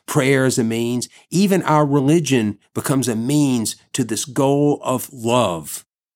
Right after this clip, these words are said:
They're not ends in themselves. If we find ourselves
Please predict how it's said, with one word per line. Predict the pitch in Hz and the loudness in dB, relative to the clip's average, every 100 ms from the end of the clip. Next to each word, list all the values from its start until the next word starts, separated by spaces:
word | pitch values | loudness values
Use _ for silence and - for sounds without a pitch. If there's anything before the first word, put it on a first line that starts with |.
| _ _ _ | _ _ _
They're | 92 | -6
not | 107 139 | -2 0
ends | 170 156 | 0 2
in | 175 | 2
themselves. | 165 - 139 90 78 - - _ _ _ | 0 0 -2 -2 -6 -14 -14 _ _ _
If | - | -10
we | 104 | -6
find | 131 143 175 | -4 -2 0
ourselves | 170 165 143 131 113 | 0 0 0 0 -4